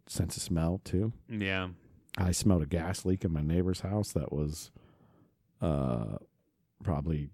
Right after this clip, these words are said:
Speaker 1: I don't know, three hundred yards away. <laughs>
Speaker 2: You saved the day, huh?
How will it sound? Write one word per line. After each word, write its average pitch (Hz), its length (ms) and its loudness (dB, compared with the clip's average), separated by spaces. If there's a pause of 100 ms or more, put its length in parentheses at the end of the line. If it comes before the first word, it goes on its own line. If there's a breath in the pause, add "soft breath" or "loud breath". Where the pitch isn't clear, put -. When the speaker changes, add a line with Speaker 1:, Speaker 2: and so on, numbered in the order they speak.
(1120)
Speaker 1:
I 69 40 -4
don't 67 120 -6
know, 65 140 -8 (920)
three 85 160 -4
hundred 101 220 4
yards 107 240 6
away. 110 240 10 (180)
<laughs> - 200 -2
Speaker 2:
You 113 80 2
saved 131 340 2
the 110 80 6
day, 127 300 2 (100)
huh? 107 180 -2